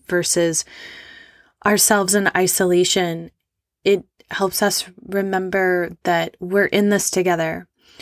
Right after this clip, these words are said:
Community is a balm for these times, and with social distancing and covid and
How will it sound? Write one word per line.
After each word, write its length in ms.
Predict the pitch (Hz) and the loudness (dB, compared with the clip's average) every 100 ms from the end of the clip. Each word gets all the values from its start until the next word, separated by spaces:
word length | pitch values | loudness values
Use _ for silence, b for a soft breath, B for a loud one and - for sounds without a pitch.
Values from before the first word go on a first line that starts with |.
| B B B - | B B B -2
Community 640 | 226 226 240 247 233 226 | 2 4 4 4 4 4
is 180 | 180 190 | 2 0
a 60 | 180 | -2
balm 640 | 165 170 180 180 175 170 - | -2 -2 0 -2 -4 -8 -10
for 200 | - 180 | -4 0
these 280 | 175 170 | 2 0
times, 800 | - - 190 180 165 165 175 - - | -2 -2 0 0 -4 -8 -8 -8 -4
and 460 | 196 196 190 185 180 _ _ _ _ _ _ _ _ _ _ - - | 0 2 2 -2 -8 _ _ _ _ _ _ _ _ _ _ -20 -12
with 520 | 196 208 202 - - - - | 0 2 2 0 -10 -14 -4
social 500 | - 208 190 196 185 | 0 2 2 0 0
distancing 960 | 196 175 - 190 180 185 185 185 185 175 | 0 -2 -2 -4 -4 -2 -2 -4 -4 -4
and 240 | 160 160 B B B B B B | -4 -8 B B B B B B
covid 800 | - - 202 185 190 185 185 180 | -10 -2 0 2 2 2 2 2
and 380 | 175 165 - - | -2 -8 -10 -14